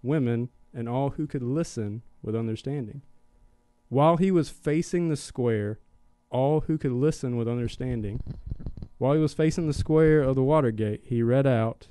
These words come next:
of it from daybreak until noon before the men, the women, and all those who could understand. All the people listened attentively to the book of the law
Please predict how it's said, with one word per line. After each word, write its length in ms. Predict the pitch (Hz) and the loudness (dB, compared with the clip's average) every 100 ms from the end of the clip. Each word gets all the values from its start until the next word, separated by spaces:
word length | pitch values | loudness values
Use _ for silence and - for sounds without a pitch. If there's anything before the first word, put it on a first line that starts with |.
| - _ | -20 _
of 180 | 120 113 | -2 0
it 160 | 117 - | 0 -2
from 200 | 113 107 | -6 0
daybreak 680 | 131 127 120 113 110 _ _ _ _ _ _ _ _ _ - | 2 2 0 0 -4 _ _ _ _ _ _ _ _ _ -10
until 320 | 113 139 135 | -2 2 4
noon 640 | 131 175 175 123 117 123 - - _ _ _ _ _ - | 4 6 6 6 4 0 -4 -20 _ _ _ _ _ -12
before 300 | 110 131 123 | -6 -2 -2
the 80 | 117 | 0
men, 380 | 123 143 156 | 2 4 2
the 80 | 147 | 2
women, 520 | 131 135 131 127 123 - - | 2 2 2 0 -2 -10 -12
and 100 | 113 | -6
all 160 | 117 127 | -4 -2
those 340 | 123 120 120 | -2 -2 -2
who 100 | 117 | -6
could 120 | 120 | -6
understand. 600 | 113 110 - 117 110 131 _ _ _ _ _ _ _ _ _ - | -6 -6 -8 -10 -10 -12 _ _ _ _ _ _ _ _ _ -4
All 200 | 127 151 | 0 2
the 100 | 165 | 0
people 400 | - 165 139 127 | -2 0 2 4
listened 380 | 139 143 165 156 | 2 2 -2 -2
attentively 640 | 135 151 135 113 113 110 | -2 -2 -2 -2 -2 -4
to 120 | - | -4
the 80 | 117 | -4
book 180 | 110 113 | -4 -4
of 60 | 117 | -4
the 60 | |
law 320 | 113 104 95 | -4 -4 -6